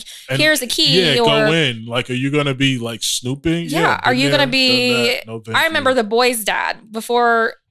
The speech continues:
Speaker 2: we ever had kids, we were just dating. I had duty. So he was at my house and stuff. Like, he stayed the night there. Um, and I was at the ship for medical duty all night. And, um, he had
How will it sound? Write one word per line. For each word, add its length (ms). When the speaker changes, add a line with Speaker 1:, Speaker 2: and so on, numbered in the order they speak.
Speaker 2:
we 140
ever 160
had 180
kids, 300
we 120
were 80
just 160
dating. 480
I 120
had 260
duty. 460
So 140
he 160
was 100
at 140
my 220
house 280
and 100
stuff. 280
Like, 160
he 80
stayed 200
the 60
night 240
there. 380
Um, 460
and 100
I 100
was 140
at 160
the 80
ship 320
for 180
medical 280
duty 240
all 100
night. 320
And, 180
um, 460
he 400
had 500